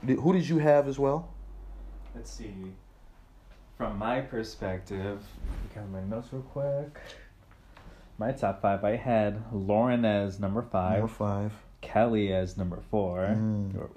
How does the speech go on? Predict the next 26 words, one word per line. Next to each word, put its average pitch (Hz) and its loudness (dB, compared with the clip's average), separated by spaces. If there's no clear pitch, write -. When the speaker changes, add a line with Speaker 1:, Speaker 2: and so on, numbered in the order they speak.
Speaker 2:
we're 104 -4
kinda 107 0
close 104 -4
on 117 -2
that. 92 -2
Tammy, 110 0
I 101 2
had 104 2
her 107 2
as 95 0
number 92 -2
three. 101 0
Speaker 1:
Ooh. 113 2
Speaker 2:
Madison 98 -2
as 98 -2
number 90 -2
two. 95 0
Speaker 1:
There 110 4
we 117 2
go. 107 2
Speaker 2:
All 98 -4
right. 101 -2
And 98 0
I 95 2
also 110 2
had 101 2